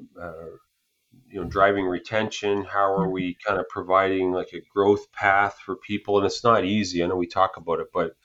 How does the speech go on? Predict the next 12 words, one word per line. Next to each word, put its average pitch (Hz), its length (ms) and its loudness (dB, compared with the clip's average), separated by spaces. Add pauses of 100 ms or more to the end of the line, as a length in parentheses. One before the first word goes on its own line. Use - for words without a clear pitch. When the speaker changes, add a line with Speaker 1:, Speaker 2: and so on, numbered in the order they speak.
(500)
Speaker 2:
Yeah. 82 200 4
Speaker 1:
do 104 180 6
it 101 80 6
and - 120 -10 (160)
talk - 100 -4
about 92 180 4
it - 20 4
is - 100 -4
two 101 80 -2
different 85 280 -2
things. 82 420 -2 (1080)
Speaker 2:
Yeah. 156 500 0